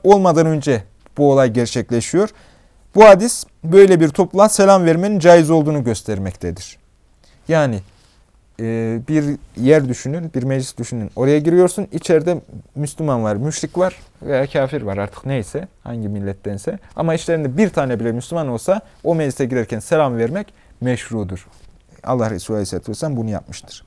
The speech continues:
Bu itibarla işlerinde bir Müslüman varsa ona niyetle selam verebiliriz. Topluluk tamamen kafirlerden müteşekkil ise selam vermek caiz olmaz. Önce onların selam vermesini bekleyip sonra onlara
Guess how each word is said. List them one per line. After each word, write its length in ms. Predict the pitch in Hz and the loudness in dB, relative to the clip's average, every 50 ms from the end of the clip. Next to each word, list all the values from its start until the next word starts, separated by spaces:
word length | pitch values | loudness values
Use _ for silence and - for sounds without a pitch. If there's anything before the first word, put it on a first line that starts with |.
| _ _ _ _ - - - - - - - - - - | _ _ _ _ -20 -20 -20 -20 -20 -20 -20 -14 -6 0
Bu 120 | 185 208 | 0 0
itibarla 420 | 202 - 185 180 196 175 147 143 | 0 0 4 4 6 6 6 4
işlerinde 480 | 123 143 - - 196 196 190 185 160 135 | 2 0 -2 0 0 0 2 0 0 0
bir 100 | 170 185 | 0 -2
Müslüman 480 | 175 175 170 - - 180 185 180 180 196 | -2 -2 -4 -4 -4 -2 0 0 4 6
varsa 460 | 214 190 143 - - 202 226 254 - - - - _ _ _ _ _ _ _ _ _ _ _ _ _ _ _ _ - | 6 4 4 4 0 -2 -2 -2 -8 -16 -20 -20 _ _ _ _ _ _ _ _ _ _ _ _ _ _ _ _ 2
ona 260 | - 165 175 202 220 | 2 4 6 6 6
niyetle 360 | 214 196 175 160 156 - 202 202 | 4 4 2 2 2 0 -2 0
selam 340 | - - 175 175 170 165 | 2 2 2 4 4 4
verebiliriz. 680 | 160 151 143 139 123 113 107 104 92 95 - - - - _ _ _ _ - | 6 6 6 6 4 2 -2 -4 -6 -8 -12 -16 -18 -20 _ _ _ _ 2
Topluluk 480 | - 208 220 208 240 254 214 - - | 6 6 6 6 6 4 4 4 4
tamamen 440 | - 185 196 240 254 247 220 190 156 | 4 4 6 6 6 4 4 2 0
kafirlerden 600 | 139 180 170 165 165 175 170 185 185 185 247 254 | 4 6 6 6 6 4 2 2 4 4 4 2
müteşekkil 540 | 240 214 180 - 180 - - 160 127 - 151 | 2 2 0 -2 -2 0 0 0 0 0 0
ise 220 | 143 139 - 233 | 0 2 2 0
selam 380 | 226 - - 196 190 185 170 160 | 0 2 0 2 4 4 4 4
vermek 300 | 156 156 165 208 196 - | 2 2 2 0 -4 0
caiz 300 | - 165 147 135 120 104 | 2 4 4 4 2 0
olmaz. 420 | 110 107 98 92 92 87 - - _ - - _ _ _ - | -2 -4 -4 -6 -6 -8 -10 -12 _ -20 -20 _ _ _ -2
Önce 300 | 190 220 233 214 185 202 | 2 2 2 4 4 2
onların 460 | - - 175 165 160 165 170 185 220 | 2 2 0 2 4 4 4 4 4
selam 340 | 208 - 196 170 160 147 147 | 2 2 0 2 2 2 2
vermesini 420 | 143 131 127 131 117 - - 165 | 2 2 2 0 -4 -4 -4 -2
bekleyip 340 | 180 175 156 - 185 220 - | -2 -2 0 0 -2 -4 -4
sonra 500 | - - - 185 180 165 139 123 107 - - | -6 -2 0 0 2 4 2 2 2 0 -4
onlara 440 | 139 135 127 120 120 117 117 110 | -6 -4 -4 -2 0 0 0 0